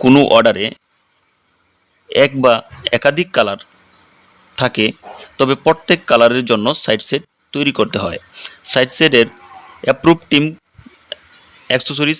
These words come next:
ইউজ করে, অর্থাৎ at actual, বায়ারের at actual অ্যাক্সেসরিজ ইউজ করে সাইড সেট তৈরি করা হয়। যদি কোনো কারণবশত সকল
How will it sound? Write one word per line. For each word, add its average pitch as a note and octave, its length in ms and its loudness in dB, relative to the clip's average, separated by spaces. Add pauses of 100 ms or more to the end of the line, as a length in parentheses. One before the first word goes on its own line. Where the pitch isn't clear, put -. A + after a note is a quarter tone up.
ইউজ A2+ 300 2
করে, A2 260 2 (840)
অর্থাৎ B2 380 0 (240)
at C#3+ 100 0 (160)
actual, B2+ 380 2 (1300)
বায়ারের B2 400 4 (340)
at A#2+ 80 2 (120)
actual C#3+ 340 2 (300)
অ্যাক্সেসরিজ D3+ 580 -2
ইউজ A#2 220 -2
করে A2 200 2 (240)
সাইড A#2 280 0
সেট C3+ 300 -2
তৈরি C3 220 4
করা A2+ 240 -2
হয়। - 140 -14 (420)
যদি E3 220 4 (120)
কোনো A#2+ 280 4
কারণবশত G#2 600 -4 (1700)
সকল D#3+ 400 0